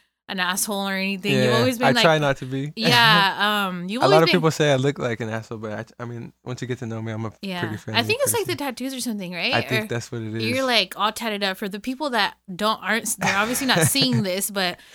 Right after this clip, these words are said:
Speaker 1: they're hearing the podcast. Jonathan's tatted up. Are you both arms tatted up or no?
Speaker 2: Mm, I got one full sleeve on my right arm. The other one's, like, half sleeve, like, quarter sleeve. I got
Speaker 1: Y-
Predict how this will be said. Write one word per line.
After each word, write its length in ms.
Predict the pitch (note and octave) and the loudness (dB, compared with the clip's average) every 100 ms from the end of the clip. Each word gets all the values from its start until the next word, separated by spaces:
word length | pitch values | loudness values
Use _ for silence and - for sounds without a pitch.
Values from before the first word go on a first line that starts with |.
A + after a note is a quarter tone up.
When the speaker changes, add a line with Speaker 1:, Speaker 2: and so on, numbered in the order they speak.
| - | -2
Speaker 1:
they're 140 | G#3+ A3 | 0 2
hearing 240 | A#3+ B3 | 2 2
the 80 | A3 | 0
podcast. 720 | A3+ F#3+ G3+ G#3 F#3+ F#3 G3 | 0 -2 -2 0 0 0 -2
Jonathan's 480 | A3 A3+ C4 D#4 D4 | 0 0 0 -4 -4
tatted 280 | C4+ A3+ A3+ | -2 0 0
up. 140 | G#3 - | -2 -2
Are 120 | G#3+ | -2
you 200 | B3+ A3 | -2 -6
both 300 | F#3+ F#3+ A3 | -8 -4 -4
arms 300 | A3 D4+ F4 | -4 -4 -6
tatted 260 | - E4 - | -6 -4 0
up 80 | - | 0
or 80 | C3+ | 2
no? 80 | C3+ | 2
Speaker 2:
Mm, 300 | C3+ C3 - _ - | 0 -2 -6 _ -2
I 80 | B2 | 4
got 220 | C#3 B2+ | 6 6
one 160 | C3 | 2
full 220 | B2+ B2+ A#2 | 0 -4 -8
sleeve 320 | - A#2+ A2 | -8 -8 -8
on 80 | A2 | -8
my 80 | |
right 200 | G#2+ A2 | -8 -6
arm. 200 | A2 A2 | -6 -4
The 80 | G#2+ | -4
other 120 | A2 | -4
one's, 220 | G#2+ G#2+ G#2 | -2 -4 -4
like, 160 | G2 | -6
half 300 | - G#2 F#2+ | -4 -4 -4
sleeve, 260 | - A#2 G2 | -8 -12 -10
like, 200 | G2 A2 _ - | -12 -14 _ -6
quarter 240 | G#2+ G2 | -4 -4
sleeve. 220 | - G2+ | -6 -8
I 60 | G#2 | -4
got 140 | G#2+ | -4
Speaker 1:
Y- 100 | G#2 | -4